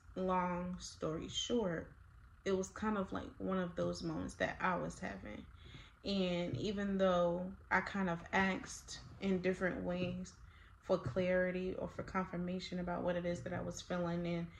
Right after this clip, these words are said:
really, like, making sure that I wasn't, like, tripping or whatever on my end, because there are times where we can start to feel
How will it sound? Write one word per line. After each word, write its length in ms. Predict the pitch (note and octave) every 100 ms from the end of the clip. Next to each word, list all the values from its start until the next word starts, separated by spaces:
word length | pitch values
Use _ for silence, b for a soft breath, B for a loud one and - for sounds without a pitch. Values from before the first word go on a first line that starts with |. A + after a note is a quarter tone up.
| B B B
really, 420 | - F#3 G#3 G#3 G3
like, 220 | F3+ F3+
making 260 | F3+ F3+
sure 280 | F#3 - F#3
that 160 | F3 F3
I 60 | E3+
wasn't, 360 | F#3 F3 F#3
like, 180 | F#3 F#3+
tripping 420 | - - F#3 F3+
or 220 | F3 F3 F3
whatever 340 | E3+ F3 F3+
on 240 | - F3+
my 140 | F3+ - -
end, 220 | F3+ F3
because 460 | F3 - F3+ F3 F3
there 220 | G3+ G3+
are 120 | G3
times 420 | F#3+ G3+ F#3 F#3
where 180 | F#3 F3
we 120 | F3+
can 140 | F#3+ F#3+
start 200 | G3 F#3
to 40 |
feel 320 | F3+ - F3+